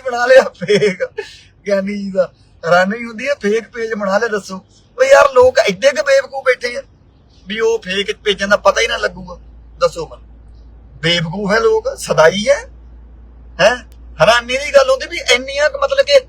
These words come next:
ਹੇਠਲੇ ਦਰਜੇ ਦੀਆਂ ਜਿਹੜੀਆਂ ਗੱਲਾਂ ਉਹ ਮਤਲਬ ਕਿ ਤੁਸੀਂ ਕੀਤੀਆਂ, ਹੈਂ ਜੀ। ਪਰ ਇੱਕ ਗੱਲ ਤੇ ਮਾਣ ਹੈ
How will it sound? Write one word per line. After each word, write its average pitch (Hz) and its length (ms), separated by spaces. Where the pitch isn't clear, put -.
ਹੇਠਲੇ 311 400
ਦਰਜੇ 554 300
ਦੀਆਂ 539 160
ਜਿਹੜੀਆਂ 554 680
ਗੱਲਾਂ 214 280
ਉਹ 302 180
ਮਤਲਬ 277 320
ਕਿ 233 100
ਤੁਸੀਂ 185 260
ਕੀਤੀਆਂ, - 400
ਹੈਂ 160 120
ਜੀ। 202 160
ਪਰ 466 120
ਇੱਕ 523 240
ਗੱਲ 554 160
ਤੇ 539 160
ਮਾਣ 196 480
ਹੈ 240 200